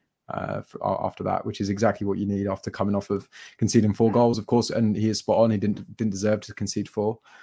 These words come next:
Um, but no, I, I really enjoyed it. As I said, alignment seems to be the key word this year, and it looks like we're getting that 'cause, uh, Sport Republic are being able to kind of buy, um,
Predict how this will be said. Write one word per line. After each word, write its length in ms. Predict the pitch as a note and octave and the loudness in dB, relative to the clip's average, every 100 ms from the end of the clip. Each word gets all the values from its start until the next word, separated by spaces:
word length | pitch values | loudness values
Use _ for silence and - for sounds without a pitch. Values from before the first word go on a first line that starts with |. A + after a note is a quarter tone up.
| - _ - | -20 _ 2
Um, 540 | A2 G#2+ G#2 G#2+ - | 6 8 6 4 2
but 80 | C#3+ | 6
no, 120 | E3 | 10
I, 100 | E3 C3+ | 12 10
I 100 | C3 | 8
really 240 | B2+ C3 | 8 8
enjoyed 260 | A#2+ C#3 C#3 | 8 8 8
it. 180 | C3+ - | 6 0
As 80 | A#2+ | -4
I 60 | |
said, 340 | A2+ C3 B2 G#2+ | 0 0 0 -2
alignment 480 | A#2 A#2 B2 A#2 A2+ | -2 2 4 2 0
seems 240 | - A#2 - | -2 -2 -2
to 60 | |
be 100 | A2+ | -2
the 80 | G#2+ | -2
key 200 | - A#2 | -2 -2
word 240 | A2 A2 | -2 -4
this 220 | G2+ G#2+ - | -4 -6 -2
year, 160 | A2 | -2
and 100 | G#2+ | -2
it 60 | G2+ | -4
looks 180 | G#2+ - | -6 -4
like 100 | G2 | -6
we're 80 | |
getting 380 | G2 G#2 - A2 | -4 -6 -6 -6
that 200 | A2 A2+ - _ _ _ _ | -4 -4 -6 _ _ _ _
'cause, 180 | G#2 F#2 | -6 -4
uh, 180 | - G2 | -4 -6
Sport 220 | - A2 | -2 -2
Republic 300 | A2 G#2+ G#2+ | 0 -2 2
are 140 | G#2+ G#2+ | 2 4
being 220 | G#2+ G#2 | 2 0
able 200 | G2+ G2+ | -2 -4
to 80 | - | -8
kind 160 | G2 | -6
of 140 | F#2+ - | -6 -2
buy, 420 | G2 G2 G2 G2 _ _ _ - | 0 2 0 -4 _ _ _ -4
um, 720 | G2 F#2+ F#2+ - - - - | -2 -2 -2 -6 -8 -14 -20